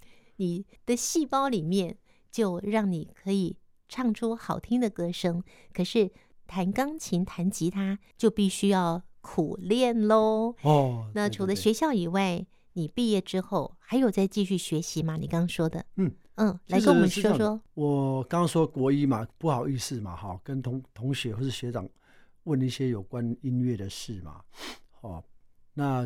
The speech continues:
Speaker 2: 刚好就是这个阿福同学就，就帮我嘛，那是在国一的时候，
Speaker 1: 嗯。
Speaker 2: 啊，教我这个，教我那个的。国二的时候，因为学校刚有人捐吉他啦，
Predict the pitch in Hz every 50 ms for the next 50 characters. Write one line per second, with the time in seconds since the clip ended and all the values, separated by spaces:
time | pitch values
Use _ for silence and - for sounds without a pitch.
0 | - - 147 135 123 120 113 - - - 120 120 123 113 123 120 107 - - 156
1 | 170 165 123 127 120 107 123 120 113 113 107 123 117 110 98 - - - - 113
2 | - - 139 123 123 120 107 90 80 80 80 95 110 127 120 - 131 120 - -
3 | 104 104 113 117 117 107 98 - - 98 80 98 95 85 80 85 - 226 233 202
4 | 170 - - 147 131 139 127 113 95 101 - - 143 131 113 - 147 139 135 120
5 | 98 107 127 120 107 101 95 98 101 98 95 - - - - - - - 143 160
6 | 202 233 190 156 139 139 127 - - 123 139 147 117 95 - - _ _ _ -
7 | - 156 151 135 - - 127 120 - 156 143 131 123 117 110 104 101 98 - _
8 | _ _ _ _ _ - - 131 147 143 123 107 98 98 104 - - 147 135 131
9 | 120 - 113 104 - - 87 98 95 85 71 -